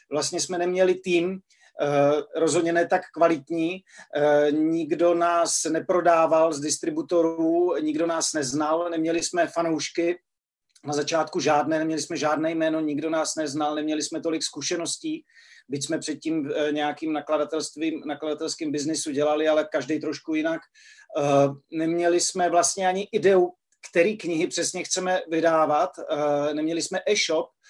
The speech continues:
jiné e-shopy nebyly tak rozvinuté a nebo nás neprodávali, eh, neměli jsme peníze v rezervě, my jsme měli v rezervě mínusy, eh, samozřejmě, eh,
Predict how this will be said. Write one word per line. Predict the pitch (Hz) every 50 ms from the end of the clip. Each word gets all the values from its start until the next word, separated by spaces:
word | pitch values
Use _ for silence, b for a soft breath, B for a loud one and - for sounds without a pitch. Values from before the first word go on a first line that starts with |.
| B B B B -
jiné | 147 170 180 208 202 - 190 190
e-shopy | - - 180 170 170 175 170 170 170 -
nebyly | 147 147 165 170 156 208 202 185 160
tak | - 160 156 -
rozvinuté | 165 165 151 139 147 165 165 165 151 - 175 170
a | 160
nebo | 160 160 160 151 170 170
nás | 170 165 - -
neprodávali, | 165 143 - 185 180 165 165 151 151 143 156 147 147 151 175 - - B B B B B B B _ -
eh, | 160 147 147 143 143 147 143 143
neměli | 147 151 156 160 165 160
jsme | - - 185 -
peníze | - 185 190 196 202 185 202
v | 196
rezervě, | 190 190 165 170 190 185 185 170 180 180 185 208 202 - - - 139 - 165 147
my | 151 147
jsme | - - 165
měli | 160 160 160 165 165 151 135 131
v | 151
rezervě | 156 147 160 170 156 151 170 170
mínusy, | 160 165 175 180 180 147 131 - - - 151 147 147 160 156 - -
eh, | 139 135 135
samozřejmě, | 135 - 147 151 151 135 135 156 156 151 156 156 160 170
eh, | - - _ _ - - - _ _ - 160 151 147 143 147 147 147